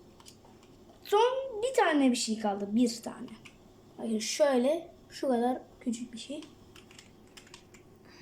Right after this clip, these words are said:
Şimdi arkadaşlar P'den hemen bir tane pamuk teknolojisinden Jassey'nin, Jassey'nin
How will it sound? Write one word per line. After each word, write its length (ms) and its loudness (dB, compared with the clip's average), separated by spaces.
Şimdi 220 2
arkadaşlar 460 4
P'den 300 6
hemen 300 2
bir 60 -4
tane 380 4
pamuk 400 0
teknolojisinden 1040 0
Jassey'nin, 880 2
Jassey'nin 1300 0